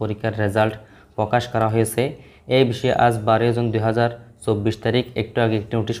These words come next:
প্রকাশ করা হয়েছে। এটি হচ্ছে সেই নোটিশ, এখানে আপনারা দেখতে পাচ্ছেন ফাজিল স্নাতক পাস প্রথম, দ্বিতীয় ও তৃতীয় বর্ষ পরীক্ষা দুই হাজার বাইশের ফলাফল প্রকাশ প্রসঙ্গে সংশ্লিষ্ট সকলের অবগতির জন্য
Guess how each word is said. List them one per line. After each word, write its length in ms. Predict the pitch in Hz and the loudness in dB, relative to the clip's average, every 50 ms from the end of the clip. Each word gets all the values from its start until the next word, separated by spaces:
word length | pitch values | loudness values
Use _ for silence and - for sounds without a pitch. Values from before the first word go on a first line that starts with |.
| - | -8
প্রকাশ 200 | - 107 110 110 - - | -6 -4 -4 -4 -2 -2
করা 120 | 110 110 110 | 0 0 0
হয়েছে। 240 | 110 107 107 - 139 151 - - - - - - 113 | 0 -2 -2 -4 -6 -6 -6 -12 -20 -20 -8 -6 -4
এটি 120 | 113 - 139 139 | -2 0 2 2
হচ্ছে 220 | 139 135 139 - 135 135 - | 2 0 0 -2 -4 -2 0
সেই 140 | 135 127 123 117 | 0 0 0 0
নোটিশ, 220 | 113 120 131 127 - 113 | 0 0 0 0 0 0
এখানে 180 | 104 - 120 117 113 | -2 0 0 0 -2
আপনারা 200 | 117 - 117 113 104 | -2 -4 -2 -2 0
দেখতে 160 | 104 104 - 113 | -2 -2 -2 -2
পাচ্ছেন 280 | 110 110 - - 107 107 127 127 - | -4 -4 -2 -2 -2 -2 -2 -2 4
ফাজিল 280 | - 139 139 135 139 135 135 | 6 6 6 6 4 0 -2
স্নাতক 300 | 139 131 113 - 131 - - - | -2 -4 -4 -6 -8 -6 -2 0
পাস 160 | 123 127 123 - - | 0 0 0 -2 -4
প্রথম, 320 | - 113 113 - 127 123 127 127 120 107 110 | -4 -4 -2 -2 -2 -2 0 0 0 0 0
দ্বিতীয় 360 | 113 110 - 117 113 120 123 123 - | 0 0 0 0 0 2 2 2 0
ও 20 | 127 - - | -2 -2 -2
তৃতীয় 240 | 113 - 131 135 127 117 | -2 0 2 2 2 2
বর্ষ 140 | 120 117 - 131 120 - | 0 -2 -2 -4 -6 -4
পরীক্ষা 300 | - 113 117 113 - 123 113 104 | -2 -2 -2 -2 0 -2 0 0
দুই 80 | 110 107 113 | 0 0 0
হাজার 180 | 113 117 117 110 98 104 | 0 0 -2 0 0 0
বাইশের 320 | 104 107 104 - 123 117 117 - | 0 0 0 0 -2 -2 -2 0
ফলাফল 420 | - 120 117 117 117 123 131 147 147 - - - - _ - | 2 2 2 2 2 2 0 -2 -2 -6 -12 -20 -20 _ -4
প্রকাশ 300 | - 110 110 - 127 127 - - - | -2 -2 0 0 -2 -2 -2 -4 -4
প্রসঙ্গে 440 | 113 101 - - 107 107 98 95 92 85 - - - - - | -4 -4 -2 -2 -2 0 0 0 0 -2 -4 -8 -14 -6 0
সংশ্লিষ্ট 380 | - 147 156 151 156 151 147 - 151 151 - | 2 2 2 4 2 2 2 2 0 0 0
সকলের 300 | 143 131 135 131 131 135 - - 117 | -2 0 2 2 2 4 4 4 4
অবগতির 440 | 113 117 113 117 117 - 151 143 139 | 4 4 4 2 2 0 0 0 0
জন্য 160 | 135 127 127 | 0 0 0